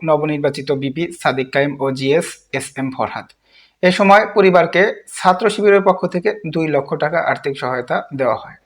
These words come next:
দর্শক, এই যে ছাত্র শিবিরের যে একটা বৈশিষ্ট্য, বিশেষ বৈশিষ্ট্য, ছাত্র শিবির বা জামাতকে কেন মানুষ ভোট দেয় বা ছাত্র শিবিরকে বিশেষ করে কেন মানুষ পছন্দ করবে? এই যে দেখুন, একজন সাংবাদিক সংবাদ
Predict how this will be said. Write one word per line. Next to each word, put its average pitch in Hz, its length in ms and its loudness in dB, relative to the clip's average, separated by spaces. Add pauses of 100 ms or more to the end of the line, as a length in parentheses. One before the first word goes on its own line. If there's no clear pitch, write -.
(100)
দর্শক, - 320 -2 (720)
এই 190 80 4
যে 202 140 0
ছাত্র 190 420 0
শিবিরের 160 640 2 (100)
যে 147 140 0
একটা 139 300 -2
বৈশিষ্ট্য, 135 540 -2
বিশেষ 127 320 -6
বৈশিষ্ট্য, 123 480 -8
ছাত্র 151 420 -4
শিবির 143 460 -6
বা 135 200 -2
জামাতকে 131 480 -2
কেন 139 280 -4
মানুষ 131 300 -6
ভোট 123 240 -6 (220)
দেয় 117 220 0
বা 117 140 -4
ছাত্র 135 340 -6
শিবিরকে 131 380 -6
বিশেষ 123 280 -8
করে 123 160 -8
কেন 131 260 -6
মানুষ 123 300 -10
পছন্দ 120 320 -10
করবে? 98 260 -8 (840)
এই 165 80 0
যে 180 100 4
দেখুন, 180 420 0
একজন 143 260 -2
সাংবাদিক 143 680 -4
সংবাদ 151 400 0